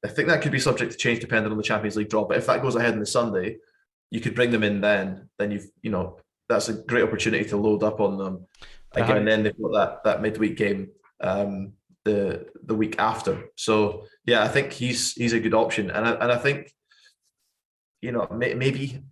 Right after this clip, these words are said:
Speaker 1: I would captain him over Salah, but I, probably not. But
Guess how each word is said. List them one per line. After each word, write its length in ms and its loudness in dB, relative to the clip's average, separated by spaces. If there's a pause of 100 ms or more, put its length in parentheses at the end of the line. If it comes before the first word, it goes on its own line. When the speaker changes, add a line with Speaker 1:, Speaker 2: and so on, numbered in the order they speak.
(140)
Speaker 1:
I 60 -12
would 300 -6
captain 300 -2
him 80 -2
over 380 0
Salah, 480 4
but 220 0
I, 100 -8 (360)
probably 440 4
not. 240 4
But 280 2